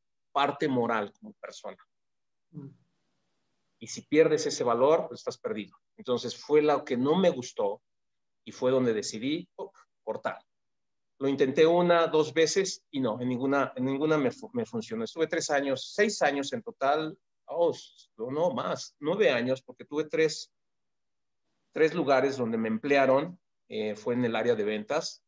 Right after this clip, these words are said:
Speaker 1: En una fue de compras, fíjate el contraste, dos de, dos de ventas y una de compras,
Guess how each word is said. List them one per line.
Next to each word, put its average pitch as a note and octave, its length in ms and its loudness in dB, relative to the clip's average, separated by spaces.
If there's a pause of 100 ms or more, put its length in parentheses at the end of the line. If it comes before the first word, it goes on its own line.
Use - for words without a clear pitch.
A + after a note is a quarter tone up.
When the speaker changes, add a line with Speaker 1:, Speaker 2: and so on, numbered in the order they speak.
(440)
Speaker 1:
En C#3+ 120 -2
una D3 180 2
fue C3+ 160 0
de C3 120 2
compras, B2+ 420 2
fíjate A#2+ 260 -2
el G#2 100 -6
contraste, A2+ 800 -4
dos B2+ 180 -2
de, A#2+ 120 2
dos C#3+ 240 0
de C3+ 60 0
ventas C#3 380 -2
y B2+ 40 -8
una A#2 120 -2
de G#2+ 100 -4
compras, B2+ 520 -4